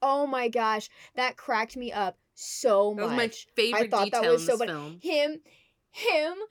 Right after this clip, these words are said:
Speaker 1: running over the little, like, statue every <laughs> single time got, like, I was dying. I don't know why I found that so funny. It's just, like, traditional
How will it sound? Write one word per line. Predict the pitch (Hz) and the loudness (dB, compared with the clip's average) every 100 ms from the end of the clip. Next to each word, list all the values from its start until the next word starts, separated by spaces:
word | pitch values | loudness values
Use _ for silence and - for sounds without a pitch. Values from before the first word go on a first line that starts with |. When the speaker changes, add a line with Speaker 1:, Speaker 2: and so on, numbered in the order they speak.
| - - | -16 -10
Speaker 1:
running | 285 311 359 349 | -2 -2 -2 0
over | 294 294 320 311 285 240 | 4 4 4 0 2 0
the | 240 277 | 4 2
little, | 269 262 277 269 277 254 285 | 4 2 2 0 0 -4 -2
like, | 254 247 - | 0 0 -4
statue | - - 247 226 240 311 254 220 - | -14 -2 0 0 -2 -2 2 2 4
every | 254 285 285 359 | 6 6 6 0
<laughs> | - 427 | 8 10
single | 349 403 440 | 10 8 6
time | - 427 392 381 330 269 | 6 6 6 4 0 4
got, | 381 320 - | 6 6 4
like, | 311 - | 2 4
I | 311 403 | 4 6
was | 370 | 6
dying. | 240 214 220 196 | 4 2 2 2
I | 247 | 2
don't | 302 | 2
know | 339 | 4
why | 262 240 277 | 2 4 2
I | |
found | 285 254 | 2 -4
that | 277 262 | -4 -2
so | 247 233 | -2 -2
funny. | 233 214 247 - | -2 -4 -4 -4
It's | 247 - | -6 -8
just, | 302 302 330 | -10 -8 -8
like, | 330 - | -8 -8
traditional | - 285 262 285 302 294 285 277 | -6 2 2 2 -6 -6 -6 -8